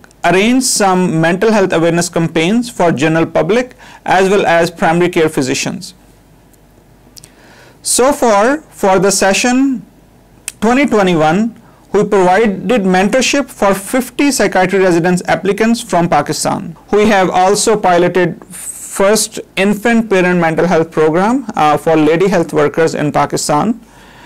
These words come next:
And we are also in the process of beginning first transgender mental health program,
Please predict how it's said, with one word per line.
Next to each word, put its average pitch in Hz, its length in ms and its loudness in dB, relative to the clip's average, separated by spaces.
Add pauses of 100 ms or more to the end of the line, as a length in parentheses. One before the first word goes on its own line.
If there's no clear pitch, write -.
(120)
And 180 160 0
we 196 160 2
are 190 60 2
also 185 680 0
in 165 360 -2
the 160 120 0
process 185 440 0
of 170 220 0
beginning 170 320 0
first - 540 -4 (200)
transgender 185 520 0
mental 160 260 0
health 160 220 0
program, 147 520 0